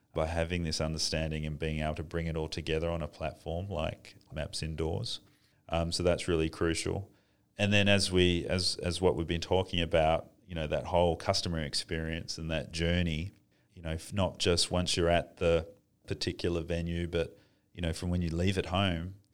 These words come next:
imagine that experience if you've got an open platform and you can start integrating all these different services. So services around parking, when's the next shuttle bus? Am I gonna get access to that meeting room or that prac room?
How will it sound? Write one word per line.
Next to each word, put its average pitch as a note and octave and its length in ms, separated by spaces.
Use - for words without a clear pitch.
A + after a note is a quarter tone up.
imagine F#2+ 300
that F#2 120
experience F2 1000
if - 120
you've F2 80
got F2+ 100
an F2 60
open F#2 260
platform F2 580
and E2+ 100
you E2+ 160
can E2+ 200
start F2+ 440
integrating F2 640
all E2+ 100
these E2 180
different F2 300
services. E2+ 640
So E2 400
services F2 560
around E2+ 340
parking, E2+ 600
when's G2 260
the F#2 100
next F2 240
shuttle E2+ 320
bus? E2 540
Am F#2 120
I F2+ 100
gonna F2 200
get E2+ 180
access E2+ 460
to - 120
that E2 340
meeting F2 340
room E2 220
or D#2+ 120
that E2 240
prac - 360
room? E2+ 320